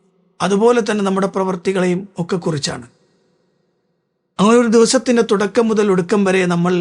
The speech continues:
വിവിധ സന്ദർഭങ്ങളിൽ നമ്മൾ ചെയ്യുന്ന ചില പ്രവർത്തനങ്ങൾ നമ്മുടെ പാപങ്ങൾ പൊറുക്കുവാൻ കാരണമായി തീരുന്നത് എന്ത്, എങ്ങനെയാണ് എന്ന്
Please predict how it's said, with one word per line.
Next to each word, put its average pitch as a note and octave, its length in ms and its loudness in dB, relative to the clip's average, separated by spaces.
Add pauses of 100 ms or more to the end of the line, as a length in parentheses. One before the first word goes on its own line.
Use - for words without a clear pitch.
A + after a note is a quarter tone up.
(480)
വിവിധ A3 320 2
സന്ദർഭങ്ങളിൽ F#3+ 840 0 (720)
നമ്മൾ A3 240 -2
ചെയ്യുന്ന A3 320 0
ചില F#3+ 200 0
പ്രവർത്തനങ്ങൾ F#3 680 -4 (800)
നമ്മുടെ F3+ 260 0
പാപങ്ങൾ F#3 420 0
പൊറുക്കുവാൻ F3+ 560 -2 (180)
കാരണമായി F3 600 -2
തീരുന്നത് E3+ 520 -2
എന്ത്, F3+ 240 -4 (140)
എങ്ങനെയാണ് F#3+ 500 -2 (100)
എന്ന് D#3+ 180 -6